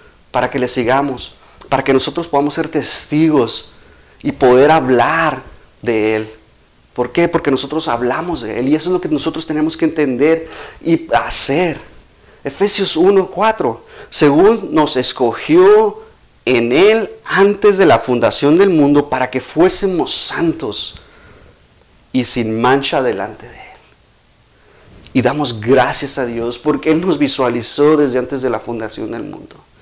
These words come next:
Antes de que todo esto existiera, Él ya nos había predestinado.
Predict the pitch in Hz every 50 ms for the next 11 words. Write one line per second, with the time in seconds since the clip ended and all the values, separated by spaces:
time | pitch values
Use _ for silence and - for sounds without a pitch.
0 | - - - - - - - - 156 175 190 196 190 202 190 175 175 170 - -
1 | - - - - 175 175 180 180 175 175 175 180 175 - - 175 170 - 147 131
2 | - - 156 156 160 160 160 160 160 - - - - - - - 117 120 143 143
3 | 156 151 - 139 117 123 127 - 165 156 143 143 135 - - 123 113 113 127 151
4 | 180 180